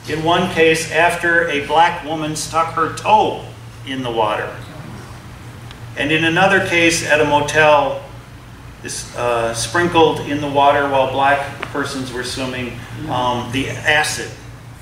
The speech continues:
was put in the water. Let me just say to you on that, that the water diluted the acid so much that it was an action that speaks louder than words or had the effect.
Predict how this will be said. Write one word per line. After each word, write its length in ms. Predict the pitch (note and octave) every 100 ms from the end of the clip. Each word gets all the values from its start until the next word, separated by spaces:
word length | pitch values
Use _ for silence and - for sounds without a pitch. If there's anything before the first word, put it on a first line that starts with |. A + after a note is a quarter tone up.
| - - - -
was 160 | B2+ -
put 180 | D3
in 100 | C#3
the 100 | A#2+
water. 360 | A2 G#2+ G2 - - - - - - - - - - - - - - - - - - - - G3 F#3 B2+
Let 100 | D3
me 100 | C#3
just 200 | B2+ -
say 180 | D3 C3+
to 80 |
you 180 | A#2+ G#2+
on 140 | G2+ G#2
that, 280 | G#2 G#2+
that 160 | B2 A#2
the 60 | C3
water 480 | C3+ D#3 D3+ C3+
diluted 440 | A#2+ B2 D#3 C3+ A#2
the 160 | A#2+
acid 300 | B2 B2 A#2
so 280 | A2+ - A#2+
much 300 | G#2 G2+ -
that 120 | C#3 B2
it 80 |
was 140 | B2+ A#2
an 100 | A#2+
action 560 | C#3 C#3+ C#3+ - A#2 A2+
that 160 | G#2+
speaks 500 | - - D3 C3 -
louder 360 | A#2+ A2+ A2+ A2+
than 280 | A2 G#2+ A2
words 440 | A#2 A2 A2 -
or 120 | A2+
had 180 | A#2+ A#2
the 80 | A2+
effect. 480 | A#2 C3+ B2 -